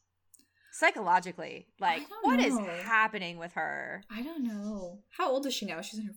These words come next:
Speaker 2: forties?
Speaker 1: No, she's gonna be in, like, her late twenties, maybe early thirties, because her mom's forty-six.
Speaker 2: Oh, yeah, you're right. Her mom's forty-six, but she's the firstborn, and let's see. So, yeah, she's gotta be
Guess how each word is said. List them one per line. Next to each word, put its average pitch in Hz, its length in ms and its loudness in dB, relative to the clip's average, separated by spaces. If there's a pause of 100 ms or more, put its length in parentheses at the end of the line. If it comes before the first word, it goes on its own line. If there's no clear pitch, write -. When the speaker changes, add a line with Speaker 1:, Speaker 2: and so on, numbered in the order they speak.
Speaker 2:
forties? 226 520 -6 (560)
Speaker 1:
No, 214 560 2
she's 285 220 -6
gonna 320 240 0
be 277 140 -2
in, 240 100 -2
like, 214 160 -2
her 202 140 -4
late 190 180 -2
twenties, 180 260 -8
maybe 180 360 -4
early 151 220 -6
thirties, 165 760 -8 (180)
because 233 220 -2
her 285 100 0
mom's 262 420 0
forty-six. 214 680 -4
Speaker 2:
Oh, 240 80 8
yeah, 220 180 8
you're 190 160 2
right. 180 80 2
Her 190 100 0
mom's 202 280 -2
forty-six, 214 800 -2 (600)
but 247 140 4
she's 392 220 4
the 381 80 0
firstborn, 226 840 6
and 180 320 -8
let's 180 220 -8
see. 131 340 -6 (760)
So, - 240 2
yeah, 196 240 4
she's 202 280 -2
gotta 190 260 0
be 180 520 -2